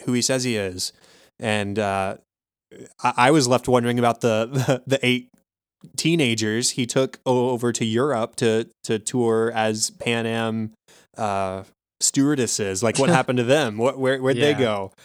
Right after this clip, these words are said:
Speaker 1: Uh, 'cause
Speaker 2: Yeah.
Speaker 1: he certainly wasn't telling the truth about that. They were happy to leave, but then we don't hear from them again. And you could also even argue that he, uh, ruined the final years of his father's life.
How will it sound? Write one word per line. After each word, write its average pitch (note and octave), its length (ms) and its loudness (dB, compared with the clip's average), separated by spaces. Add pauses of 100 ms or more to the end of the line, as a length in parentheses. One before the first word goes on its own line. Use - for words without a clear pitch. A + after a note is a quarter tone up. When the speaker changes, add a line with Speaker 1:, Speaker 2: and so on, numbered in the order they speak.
(240)
Speaker 1:
Uh, G#2+ 240 -2
'cause - 0 -
Speaker 2:
Yeah. A#2 300 0
Speaker 1:
he B2 120 -2
certainly C3+ 300 2
wasn't B2+ 260 2
telling C3 220 0
the A#2 60 -2
truth C3 180 -4
about A2+ 200 0
that. C3+ 200 -4
They A#2 80 0
were A2+ 80 0
happy B2 300 -2
to A2+ 80 -2
leave, A#2+ 400 -4
but A#2 120 -4
then A#2 140 -2
we A#2 80 -2
don't A#2 160 0
hear B2+ 160 0
from B2+ 160 -4
them G#2+ 100 -2
again. G2+ 400 -6 (680)
And A#2 180 0
you B2+ 80 0
could C#3+ 100 2
also D3 280 4
even E3+ 180 2
argue D3+ 360 -2
that C#3 260 -2
he, C3+ 560 -6 (640)
uh, A#2+ 320 -6 (840)
ruined D3 460 2
the B2+ 160 -4
final C#3 320 -2
years C3+ 400 0
of C#3 80 -2
his C3 140 -2
father's C3 440 -4
life. G2+ 400 -8